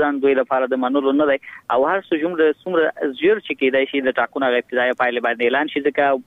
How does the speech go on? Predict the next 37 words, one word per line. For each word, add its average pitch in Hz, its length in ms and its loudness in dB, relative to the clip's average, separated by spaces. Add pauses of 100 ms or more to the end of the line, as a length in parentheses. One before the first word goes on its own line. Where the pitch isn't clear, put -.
په 135 60 0
دغې 135 300 2
برخه 139 180 -2
کې 123 120 -4 (100)
دوی 135 160 2
تشویشونه 139 480 -2
دي 131 120 0
چې 139 40 2 (320)
دغه 143 120 0 (100)
مسأله 156 380 -2
څومره 156 280 0
ځانډنۍ 127 480 0
کېږي، 143 200 -4 (100)
هماغومره 131 360 0
پکې - 280 -10
سیاسي 139 340 0
لاسوهنو 131 440 -2
او 123 80 0
ترخوایي 135 420 -2
نور 143 180 2
فشارونو 135 400 0
ته 123 200 0
زمینه 135 280 0
برابرې 147 320 0
کړي 143 160 -4
چې 139 160 -6
خدای 147 120 0
مکړه 160 220 -2 (420)
بیا 156 80 2 (120)
یو 131 80 2
بل 143 180 0
بحران 131 460 -2
ته 117 140 0
زمینه 117 200 0
برابره 101 380 0
کړي. - 180 -2
اما 165 220 -2